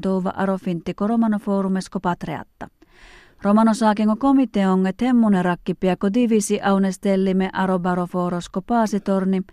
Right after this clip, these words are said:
kongressiako tsier deho duito ta teho dritto hyöstako tjoones.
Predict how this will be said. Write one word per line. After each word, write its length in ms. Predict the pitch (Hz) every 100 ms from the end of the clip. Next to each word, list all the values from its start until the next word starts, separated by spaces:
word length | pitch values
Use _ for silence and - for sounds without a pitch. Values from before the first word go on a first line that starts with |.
| - - - -
kongressiako 720 | 269 247 214 - 202 180 185
tsier 340 | - 190 185 - 180
deho 240 | 190 180 180
duito 380 | 226 214 185 180
ta 120 | 180
teho 260 | 190 180 180
dritto 400 | 202 196 - 185
hyöstako 520 | 185 180 - 180 208
tjoones. 580 | - 185 165 151 -